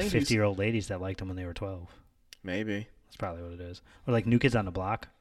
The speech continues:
Speaker 2: They're going
Speaker 1: Had a
Speaker 2: on
Speaker 1: bunch of
Speaker 2: tour.
Speaker 1: hits.
Speaker 2: But the only one that really did anything was Donnie Wahlberg, Mark
Speaker 1: Donnie.
Speaker 2: Wahlberg's
Speaker 1: Yeah,
Speaker 2: brother.
Speaker 1: yeah.
Speaker 2: He went on to act, and he was in Saw Two. He was the cop in Saw Two.
Speaker 1: He's done a few things.
Speaker 2: Yeah.
Speaker 1: He's on Wahlburgers.
Speaker 2: Yeah, him and his
Speaker 1: Speaking
Speaker 2: brother.
Speaker 1: of burgers.
Speaker 2: And his other brother
Speaker 1: Would you
Speaker 2: that's
Speaker 1: eat a Wahlburger?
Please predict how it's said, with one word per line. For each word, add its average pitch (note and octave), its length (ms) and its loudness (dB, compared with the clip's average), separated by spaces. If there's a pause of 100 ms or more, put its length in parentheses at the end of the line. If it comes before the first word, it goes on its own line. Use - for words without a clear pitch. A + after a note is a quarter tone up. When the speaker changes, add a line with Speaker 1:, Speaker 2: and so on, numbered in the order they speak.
(140)
Speaker 2:
They're G#2+ 180 2
going A#2 100 -2
Speaker 1:
Had B2+ 160 4
a - 20 0
Speaker 2:
on A#2+ 60 0
Speaker 1:
bunch A#2 140 2
of A2 60 2
Speaker 2:
tour. A#2+ 100 2
Speaker 1:
hits. - 280 -2 (220)
Speaker 2:
But - 80 -2
the A#2+ 80 6
only C3+ 160 6
one C3 240 0
that A2+ 320 -4
really A#2 380 2
did A2 200 0
anything A2 400 -2
was G2 140 -2
Donnie G2+ 320 -2
Wahlberg, G2+ 460 0 (440)
Mark G2 160 -2
Speaker 1:
Donnie. A#2 260 4
Speaker 2:
Wahlberg's G2 240 -2 (140)
Speaker 1:
Yeah, - 60 -12
Speaker 2:
brother. G#2+ 220 2
Speaker 1:
yeah. F#2 140 0 (320)
Speaker 2:
He G#2+ 80 -2
went G2 140 -2
on F#2+ 160 -4
to - 120 -6
act, F#2+ 280 -6
and G#2+ 100 -4
he A2+ 80 4
was A#2 140 4
in G2+ 100 -2
Saw G#2+ 260 2
Two. G#2 320 -6 (140)
He A2 140 0
was G2 80 -2
the - 100 -8
cop F#2+ 300 -4
in G2+ 100 -8
Saw F2+ 220 -6
Two. F#2 340 -6
Speaker 1:
He's B2+ 140 -4
done C#3 160 0
a - 20 -2
few A#2 140 -4
things. F2+ 320 -8
Speaker 2:
Yeah. F#2+ 240 -6
Speaker 1:
He's A2+ 120 -6
on F#2+ 160 -2
Wahlburgers. G2 680 -4 (640)
Speaker 2:
Yeah, F#2+ 160 -6
him F#2+ 240 -4
and F#2 120 -6
his F#2 80 -10
Speaker 1:
Speaking F2+ 220 -4
Speaker 2:
brother. F2+ 140 -4
Speaker 1:
of D#2+ 100 -8
burgers. F2 360 -2
Speaker 2:
And G#2 100 0
his G2 120 -2
other G2+ 200 0
brother F#2+ 220 0 (100)
Speaker 1:
Would A2+ 120 2
you G#2+ 80 2
Speaker 2:
that's G#2+ 60 2
Speaker 1:
eat G#2+ 60 2
a G2 40 4
Wahlburger? G#2 520 0